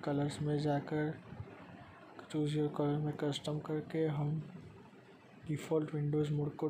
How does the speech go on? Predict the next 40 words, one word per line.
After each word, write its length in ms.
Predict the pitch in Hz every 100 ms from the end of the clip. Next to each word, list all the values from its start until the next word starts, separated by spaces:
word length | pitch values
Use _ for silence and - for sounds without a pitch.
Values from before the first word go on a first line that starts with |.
| 151
dark 400 | 151 156 160 156
और 200 | 151 160 - - - - 147
default 400 | 143 - 156 151
app 200 | 147 156
mode 180 | 151 147
को 120 | 156
भी 120 | 151 151
dark 280 | 147 147 147
कर 120 | 151 151
देंगे। 400 | 156 156 160 165 - - - - - - - - -
अगर 160 | 156
आपको 360 | 151 - - 151
वापस 400 | 143 143 151 147 147
light 280 | 143 143
मोड, 260 | 156 156 156 -
light 300 | 151 143 147
करना 340 | - 156 151 156
है 80 | 147
windows 340 | 143 143 143
mode 200 | 147 147
को 140 | - 156
तो 180 | 151 151
light, 360 | 143 151 160
और 280 | 156 151 151 - - -
app 220 | 156 147 156
mode 200 | 151 147
को 140 | 160
भी 120 | 156
light 220 | 151 147
करना 300 | 147 151 147
है 100 | 147 151
तो 180 | 156 147 143
light 320 | 143 143 - - -
click 180 | - 147 - - -
करें, 260 | 156 156 170 - - - - - - - - -
उससे 280 | 143 - 151
आपका 320 | 147 - 156
light 520 | 147 143 147 147 - - -
हो 100 | 151
जाएगा 360 | 147 147 143